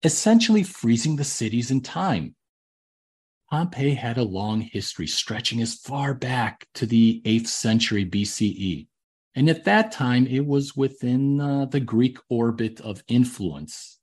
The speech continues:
because, well, Greeks had settled in the Campania region and throughout all of southern Italy, which was referred to as Magna Graecia. Over time, this would change, especially as Rome and Roman influence stretched throughout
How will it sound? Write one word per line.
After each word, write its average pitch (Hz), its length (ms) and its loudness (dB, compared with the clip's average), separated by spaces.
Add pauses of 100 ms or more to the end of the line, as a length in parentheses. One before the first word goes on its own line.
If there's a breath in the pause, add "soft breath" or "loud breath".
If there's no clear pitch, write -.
because, 107 400 -2
well, 90 560 -2 (280)
Greeks 78 400 -2
had 117 240 -2
settled 101 500 -2
in 104 160 2
the 98 320 0
Campania 110 880 2
region 98 460 0
and 110 200 0
throughout 110 420 -4
all 101 240 -2
of 107 100 -2
southern 104 540 -2
Italy, 117 420 4
which 113 720 -4 (340 soft breath)
was 147 220 -2
referred 131 520 2
to 113 160 -4
as 107 240 -4
Magna 92 380 -2
Graecia. 82 520 -6 (560)
Over 202 260 6
time, 160 500 0
this 127 220 0
would 113 120 2
change, 73 580 -8 (400)
especially 160 600 4
as 117 260 4
Rome 113 460 4
and 110 180 4
Roman 107 340 2
influence 104 580 -4
stretched - 440 -6
throughout 85 420 -6